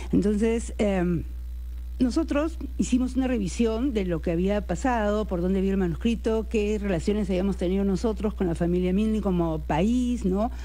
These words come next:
Habían habido algunos vínculos entre la Cancillería, intentos de la Cancillería por recuperar el documento, etcétera. Pero como que se había,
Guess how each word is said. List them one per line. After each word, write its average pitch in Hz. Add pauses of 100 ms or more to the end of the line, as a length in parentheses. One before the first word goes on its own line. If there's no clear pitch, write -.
(140)
Habían 202
habido 202
algunos 208
vínculos 220
entre 175
la 170
Cancillería, 175
intentos 196
de 208
la 190
Cancillería 170
por 180
recuperar 170
el 190
documento, 202
etcétera. 214 (920)
Pero 294
como 220
que 202
se 208
había, 214